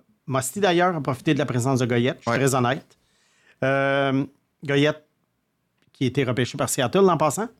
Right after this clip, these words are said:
Speaker 1: qui devrait jouer dans la Ligue américaine cette année. Et puis, euh, Dvorsky, là, je pense qu'il retourne à Sudbury, mais il serait admissible pour jouer dans la Ligue américaine.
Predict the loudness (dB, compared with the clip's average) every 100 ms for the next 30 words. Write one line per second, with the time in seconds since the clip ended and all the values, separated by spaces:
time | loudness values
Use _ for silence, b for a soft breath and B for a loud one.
0 | _ _ -4 -2 0 0 0 2 2 2
1 | 2 2 0 0 -2 -2 -2 0 0 -2
2 | _ _ _ _ _ _ _ -2 0 0
3 | -2 0 2 2 2 2 2 0 0 0
4 | 0 -2 -2 0 4 4 2 -2 -8 -2
5 | 0 0 0 0 2 0 0 0 2 4
6 | 4 4 2 0 -4 -2 0 2 4 4
7 | 2 0 0 0 2 2 2 2 2 0
8 | -2 -8